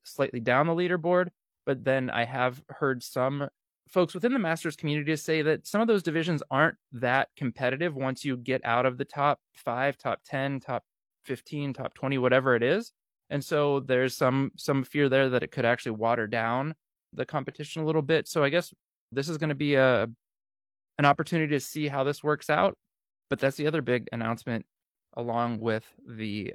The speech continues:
others we spoke previously. Oh, Nikki, one hundred and eight days until the Open.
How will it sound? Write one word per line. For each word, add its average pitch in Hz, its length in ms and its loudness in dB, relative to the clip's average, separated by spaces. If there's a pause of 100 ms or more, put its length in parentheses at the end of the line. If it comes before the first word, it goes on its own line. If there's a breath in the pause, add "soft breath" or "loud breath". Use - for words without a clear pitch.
others 107 300 -4
we 110 100 -10
spoke - 280 -8 (160)
previously. - 560 -10 (480)
Oh, 185 300 10 (480)
Nikki, 120 400 0
one 120 240 -2
hundred 156 360 -4
and 139 120 -8
eight 131 220 -8
days 131 260 0
until 113 240 -6
the 113 140 -4
Open. 113 400 -2